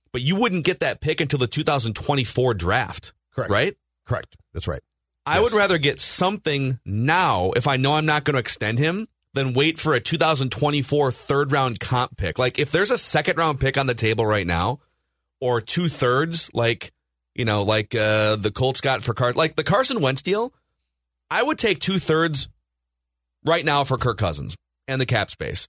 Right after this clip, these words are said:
Speaker 1: I'd want something better. Like, I'd, I'd rather have a first or a second or something, but
Speaker 2: Okay.
Speaker 1: I would honestly take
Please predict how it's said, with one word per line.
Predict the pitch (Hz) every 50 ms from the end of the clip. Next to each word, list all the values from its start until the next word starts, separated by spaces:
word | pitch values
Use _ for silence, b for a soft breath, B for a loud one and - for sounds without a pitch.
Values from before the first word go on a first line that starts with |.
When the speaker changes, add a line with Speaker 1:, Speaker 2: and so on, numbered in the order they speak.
| - _ _
Speaker 1:
I'd | 143 143
want | 135 202 240 269 -
something | - 202 185 185 170 139 120
better. | 107 123 101 87 90 95
Like, | 98 104 104
I'd, | 117 120 120 113 107
I'd | 101 117 113
rather | 127 131 135 135 127
have | 127 123 110
a | 113
first | - - 120 120 117 -
or | 120 107
a | 101
second | - - 110 110 - 107
or | 98 95
something, | - 98 90 82 - 90 80 80
but | 82 90 90 - -
Speaker 2:
Okay. | 87 87 - 85 85 90 92 - _ _ _ _ _
Speaker 1:
I | 135 143 156
would | 175 180 170 -
honestly | 120 127 139 151 139 - 151 139
take | - - 127 123 117 113 -